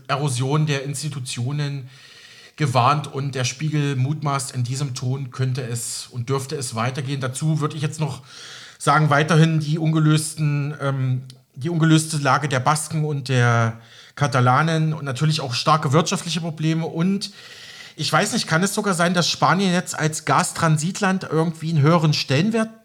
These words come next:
bekommen hat seit der Nord Stream-Sprengung?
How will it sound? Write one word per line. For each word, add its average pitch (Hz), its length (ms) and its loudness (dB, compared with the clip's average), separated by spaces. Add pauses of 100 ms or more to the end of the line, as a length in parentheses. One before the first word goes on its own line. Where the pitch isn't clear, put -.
(120)
bekommen 202 460 -2
hat 208 200 0
seit 170 220 -4
der 170 80 0
Nord 170 220 0
Stream-Sprengung? 226 960 -4